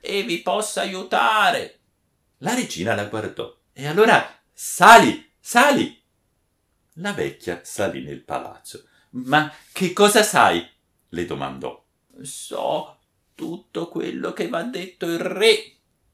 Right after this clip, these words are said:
"E ci può essere salvezza per me?" "Signora, sì." "Parla, ti darò tutto quello che vuoi." "Non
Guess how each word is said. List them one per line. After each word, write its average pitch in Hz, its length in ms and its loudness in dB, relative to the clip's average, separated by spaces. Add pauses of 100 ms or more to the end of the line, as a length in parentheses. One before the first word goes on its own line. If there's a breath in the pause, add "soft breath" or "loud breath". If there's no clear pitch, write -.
(160)
"E 190 160 -2
ci 208 140 -6
può 202 120 0
essere 202 300 0
salvezza 190 580 6
per 160 180 -2
me?" 175 460 -4 (380)
"Signora, 160 840 -6
sì." - 440 -2 (340)
"Parla, 101 640 -4 (100)
ti 147 200 -8
darò 151 480 4
tutto 302 340 4
quello 202 220 8
che 156 120 2
vuoi." 104 240 -2 (460)
"Non - 260 -8